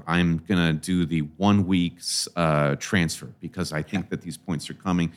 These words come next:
Speaker 1: and often they don't. So I think if you're planning to have Bowen long-term, maybe you think you can get off on the right foot and hold that wild card for ten weeks and you wanna have Bowen,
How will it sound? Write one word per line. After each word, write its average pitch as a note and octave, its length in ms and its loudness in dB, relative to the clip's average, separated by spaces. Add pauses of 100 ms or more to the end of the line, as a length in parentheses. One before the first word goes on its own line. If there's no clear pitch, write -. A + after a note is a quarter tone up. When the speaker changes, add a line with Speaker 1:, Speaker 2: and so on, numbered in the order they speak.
(240)
Speaker 1:
and F#2+ 140 -2
often F2 400 -2
they D#2 120 0
don't. C#2 360 -4
So - 160 0
I G#2+ 60 6
think A2 240 0
if F#2+ 120 -2
you're G2 80 0
planning A2+ 420 2
to F#2 80 -2
have F2 220 -2 (360)
Bowen F#2+ 320 4
long-term, F#2 520 4
maybe G2+ 200 6
you G#2 240 6
think G2+ 360 0
you G2+ 80 2
can F#2 200 0
get G2+ 220 4
off G2+ 240 2
on F#2+ 120 2
the F2+ 80 0
right F2+ 220 2
foot G#2+ 220 2
and - 80 -6
hold G#2 320 2
that F2+ 400 2
wild E2 320 2
card F2 380 0
for D2+ 340 0 (480)
ten F2 300 2
weeks E2 320 0
and D#2+ 120 -2
you D2 100 -2
wanna E2+ 240 2
have D2 280 0
Bowen, F#2 400 2